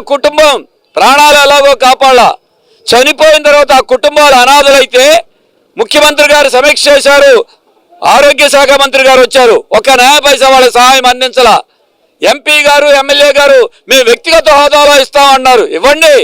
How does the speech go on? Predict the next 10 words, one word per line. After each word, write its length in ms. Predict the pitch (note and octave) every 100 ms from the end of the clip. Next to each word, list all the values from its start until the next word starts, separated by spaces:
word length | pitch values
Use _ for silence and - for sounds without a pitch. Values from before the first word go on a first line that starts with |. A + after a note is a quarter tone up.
| - _ _ _ _
కానీ 220 | F3 A#3+ A3
ప్రభుత్వ 320 | A3 B3+ C#4+ B3+
బాధ్యత 300 | B3 B3 C4 C4
లేదా? 220 | C4 C#4+ D#4 - _ _ -
అందుకే 400 | A#3 C4 C4 C4+ B3 A#3+
ఇరవై 240 | C4 C#4 C#4
ఐదు 120 | C4 B3+
లక్షల 260 | B3+ C4 C#4+ C4+
రూపాయలు 400 | B3+ C#4 D4+ D4 B3+ - _
ఆ 20 | -